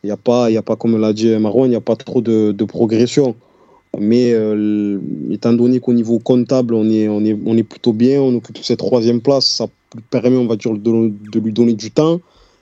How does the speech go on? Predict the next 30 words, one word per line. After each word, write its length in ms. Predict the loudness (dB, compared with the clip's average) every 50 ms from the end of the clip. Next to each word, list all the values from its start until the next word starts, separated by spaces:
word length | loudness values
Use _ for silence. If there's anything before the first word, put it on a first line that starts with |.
| _ _ -12
Et 60 | -4
quoi 140 | -4 -4 -2
qu'on 200 | 0 0 0 2
dise, 380 | 2 2 2 0 0 2 0 0
euh, 500 | 0 0 0 0 0 -2 -2 -2 -2 0
la 140 | 0 0
victoire, 600 | 0 -2 -6 -4 0 0 2 2 2 2 0 -2 -4 -6
euh, 520 | -6 -4 -4 -4 -6 -6 -6 -8 -8 -6
ça, 380 | -6 -4 -4 -4 -6 -6 -8 -10
ça 180 | -12 -10 -12 -12
permet, 340 | -10 -6 -6 -4 -2 -2 0
on 240 | 0 0 0 0 0
va 80 | -2 0
dire, 140 | 0 2
au 60 | 2 4
moins 220 | 4 2 2 2
d'apaiser 420 | 2 0 -2 -2 -4 -2 0 2
les 80 | 0 0
choses. 300 | 0 0 0 0 0 -2
Ça, 220 | -4 -6 -6 -6 -8
ça 160 | -6 -4 -4
augmente 280 | -4 -2 -2 -2 -2 -2
pas 120 | -4 -6
forcément 280 | -6 -6 -2 0 2 2
la 80 | 2
confiance 360 | 2 0 2 2 2 0 0
selon 180 | -2 0 0 0
le 60 | 0
contenu, 360 | 2 0 0 2 2 2 2 2
mais 180 | 2 0 -2